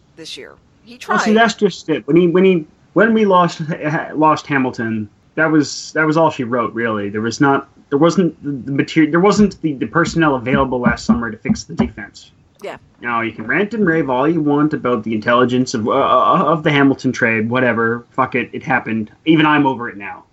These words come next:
Speaker 2: That's saying a lot. So, yeah, once that happened, it, it, this, it was written. The fact of the matter is we were a close team. I didn't expect this to be a clo-, be a close team. I'd, I'd embraced that last summer.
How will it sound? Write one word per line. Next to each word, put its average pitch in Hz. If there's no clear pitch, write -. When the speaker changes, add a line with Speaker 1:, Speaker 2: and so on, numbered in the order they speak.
Speaker 2:
That's -
saying 123
a 110
lot. 95
So, 214
yeah, 196
once 196
that 190
happened, 160
it, 135
it, 185
this, 208
it 226
was 226
written. 202
The 139
fact 202
of -
the 202
matter 196
is 214
we 156
were 156
a 151
close 170
team. 156
I 131
didn't 160
expect -
this -
to 135
be 135
a -
clo-, 120
be 143
a 120
close 120
team. 104
I'd, 135
I'd 190
embraced 226
that 127
last 107
summer. -